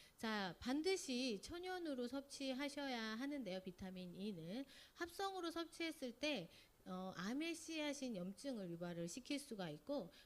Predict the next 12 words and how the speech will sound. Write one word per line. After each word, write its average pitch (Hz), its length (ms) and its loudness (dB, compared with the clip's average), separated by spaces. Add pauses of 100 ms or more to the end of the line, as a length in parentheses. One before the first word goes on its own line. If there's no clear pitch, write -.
우리의 214 580 2
그 - 80 -6
몸에 185 640 -2
절대적으로 202 640 -2
흡수가 285 480 -4
되지 185 260 -4
않기 175 300 -8
때문에 185 560 -4 (200)
반드시 190 540 -4
식품으로 220 640 -4
섭취하셔야 220 880 -4
되는 226 440 0